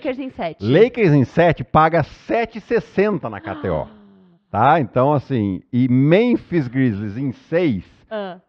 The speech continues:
Speaker 2: tá pagando oito. <laughs>
Speaker 1: Caramba!
Speaker 2: É,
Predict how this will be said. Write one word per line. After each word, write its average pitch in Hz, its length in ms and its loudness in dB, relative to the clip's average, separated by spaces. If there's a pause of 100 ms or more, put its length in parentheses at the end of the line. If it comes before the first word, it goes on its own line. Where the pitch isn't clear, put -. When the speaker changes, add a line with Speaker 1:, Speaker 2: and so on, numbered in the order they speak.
(300)
Speaker 2:
tá 196 80 -6
pagando 156 340 -2
oito. 110 400 -2 (140)
<laughs> - 1400 -8
Speaker 1:
Caramba! 254 960 -6
Speaker 2:
É, 117 680 2